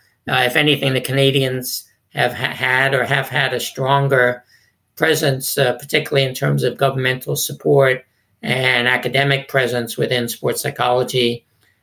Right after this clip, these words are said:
Uh, the United States has been much more, uh, I guess, hit and miss and so on. Certainly no governmental support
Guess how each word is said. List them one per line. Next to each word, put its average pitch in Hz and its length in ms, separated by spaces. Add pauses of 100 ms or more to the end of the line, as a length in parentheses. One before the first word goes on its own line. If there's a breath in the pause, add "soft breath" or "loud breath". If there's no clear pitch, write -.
(200)
Uh, 127 280
the 127 80
United 131 280
States 131 320
has 117 180
been 123 180
much 123 320
more, 123 640 (800)
uh, 120 420 (120)
I 131 80
guess, 120 280
hit 143 220
and 123 120
miss 135 280
and 139 100
so 131 200
on. 123 180
Certainly 147 340
no 131 200
governmental 123 720
support 135 580